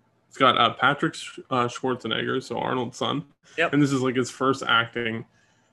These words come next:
Speaker 1: gig, and I, I was like, I was unsure if I was gonna be, but, like, he, he's a good actor, and I
Speaker 2: Okay.
Speaker 1: wasn't expecting much, and he was, like, incredible, and he was really creepy too. But, um, um, Miles Robbins,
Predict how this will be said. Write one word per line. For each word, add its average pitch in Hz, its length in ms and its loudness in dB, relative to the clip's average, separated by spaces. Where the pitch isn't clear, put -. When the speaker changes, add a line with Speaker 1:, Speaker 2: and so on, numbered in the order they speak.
Speaker 1:
gig, 120 240 2
and 113 100 2
I, 113 240 2
I - 100 0
was 127 140 2
like, 127 100 2
I 143 40 4
was 185 100 6
unsure 208 500 2
if 143 100 -6
I 123 60 -4
was 131 200 -2
gonna 127 260 -2
be, 127 240 0
but, 156 200 -4
like, 110 200 -4
he, 233 640 2
he's 185 360 0
a 120 140 2
good 117 240 2
actor, 110 520 -2
and 123 140 4
I 127 40 8
Speaker 2:
Okay. 143 80 6
Speaker 1:
wasn't 160 220 4
expecting 143 480 -2
much, 127 240 0
and 117 120 0
he 131 100 -4
was, 135 200 0
like, 113 320 -4
incredible, 131 840 0
and 127 100 2
he 123 40 6
was 120 160 4
really 131 300 2
creepy 123 400 -2
too. 113 260 -8
But, 147 120 4
um, 143 360 4
um, 131 540 -2
Miles 143 460 2
Robbins, 127 600 0